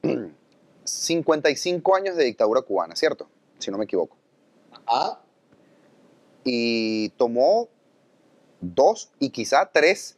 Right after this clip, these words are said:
Speaker 1: generaciones, porque cincuenta y cinco años es mucho tiempo, muchísimo tiempo. Es la vida útil de muchas personas.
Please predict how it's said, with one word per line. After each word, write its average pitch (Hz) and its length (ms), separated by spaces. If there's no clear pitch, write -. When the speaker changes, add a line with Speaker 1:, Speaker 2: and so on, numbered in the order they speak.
Speaker 1:
generaciones, 117 880
porque 104 240
cincuenta 101 340
y 92 60
cinco 101 280
años 156 240
es - 60
mucho 123 320
tiempo, 95 280
muchísimo 175 600
tiempo. 110 420
Es 95 120
la 117 120
vida 127 240
útil 143 260
de 135 80
muchas 117 300
personas. 92 560